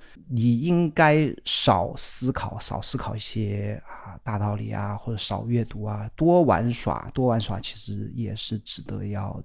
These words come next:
多实践，多创作一些自己的项目，多学习，多来改变，物理来改变这个世界。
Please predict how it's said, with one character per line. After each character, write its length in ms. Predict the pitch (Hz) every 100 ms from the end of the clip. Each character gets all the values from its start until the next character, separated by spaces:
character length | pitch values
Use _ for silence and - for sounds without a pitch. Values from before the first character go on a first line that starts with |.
| -
多 360 | 113 104 107 -
实 400 | - - - 98 104
践， 360 | - 135 107 90 -
多 340 | 117 107 104
创 320 | - - 104 104
作 120 | 101
一 60 |
些 160 | 107 107
自 160 | - 107
己 80 |
的 140 | 101 104 - - -
项 240 | - 190 135
目， 160 | 120
多 240 | 110 156 160
学 320 | - 117 139
习， 480 | - 104 104 131 - -
多 360 | - 123 120 117 -
来 380 | - 95 95 107 117 _
改 300 | 120 - - -
变， 180 | 113
物 140 | 107 117
理 140 | 101
来 120 | 92
改 140 | - 90
变 100 | -
这 80 | 92
个 60 |
世 180 | - -
界。 160 | -